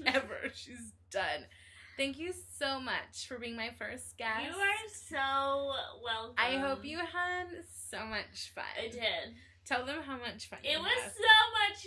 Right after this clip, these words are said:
Speaker 2: fun.
Speaker 1: Like, mean it.
Speaker 2: It was so much fun?
Speaker 1: Thank you. <laughs> All right, so I'm gonna sign her off and then I'll come back later.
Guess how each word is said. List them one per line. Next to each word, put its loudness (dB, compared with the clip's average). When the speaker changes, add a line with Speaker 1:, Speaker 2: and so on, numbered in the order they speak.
Speaker 2:
fun. 4
Speaker 1:
Like, -6
mean -10
it. -18
Speaker 2:
It -10
was -6
so -14
much -14
fun? -10
Speaker 1:
Thank -14
you. -2
<laughs> -2
All 0
right, -2
so -6
I'm -4
gonna -6
sign -2
her -4
off -2
and -10
then -4
I'll -8
come -10
back -8
later. -12